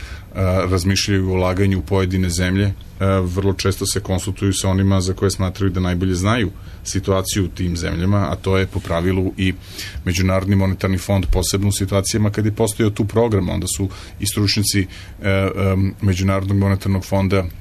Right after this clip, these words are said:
do detalja upoznati sa ukupnom situacijom. E, zamrznut status,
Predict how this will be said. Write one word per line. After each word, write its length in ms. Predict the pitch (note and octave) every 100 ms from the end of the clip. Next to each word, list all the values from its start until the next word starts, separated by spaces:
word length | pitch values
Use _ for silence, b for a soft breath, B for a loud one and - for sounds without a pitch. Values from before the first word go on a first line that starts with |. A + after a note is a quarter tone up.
| - -
do 160 | G2
detalja 440 | F#2 F#2 F#2+ F#2+ G2
upoznati 460 | G2 G#2 G2 -
sa 140 | F#2+ G2+
ukupnom 420 | F2 G#2 G2 F2 B B
situacijom. 680 | - F2 - F2+ - - B2+
E, 0 | B B B B - - A2 A2
zamrznut 420 | A2 B2 A2+ A2
status, 380 | - G#2+ G#2